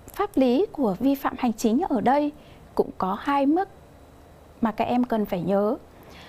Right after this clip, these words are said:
Cái mức thứ nhất đó là đủ mười bốn đến dưới mười sáu. Và thứ hai là đủ mười sáu trở lên.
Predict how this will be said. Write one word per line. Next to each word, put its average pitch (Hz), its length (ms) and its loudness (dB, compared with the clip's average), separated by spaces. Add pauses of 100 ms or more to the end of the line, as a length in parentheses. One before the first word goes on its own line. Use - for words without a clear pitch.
(180)
Cái 269 100 4
mức 381 260 4
thứ 339 100 0
nhất 359 260 4 (540)
đó 196 180 0
là 233 260 0
đủ 226 280 4
mười 208 200 4
bốn 202 340 2 (140)
đến 220 200 2
dưới 220 240 2
mười 277 220 2
sáu. 208 380 -2 (640)
Và 220 100 2
thứ 226 140 0
hai 277 420 2 (120)
là 196 200 -2
đủ 196 200 0
mười 214 160 -2
sáu 196 260 -4
trở - 140 -2
lên. 254 280 2